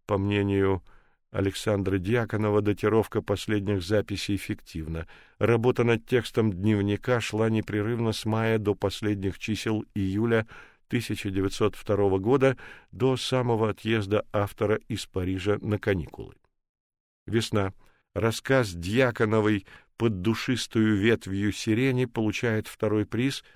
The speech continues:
бронзовую медаль, на литературном конкурсе, устроенном Парижским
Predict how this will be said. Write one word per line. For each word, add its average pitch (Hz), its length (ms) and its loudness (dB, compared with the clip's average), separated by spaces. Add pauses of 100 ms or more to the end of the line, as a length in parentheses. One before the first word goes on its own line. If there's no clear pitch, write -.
(100)
бронзовую 110 600 0
медаль, 113 400 4 (300)
на 123 160 2
литературном 113 720 0
конкурсе, 113 560 -2
устроенном 104 640 0
Парижским 101 720 -2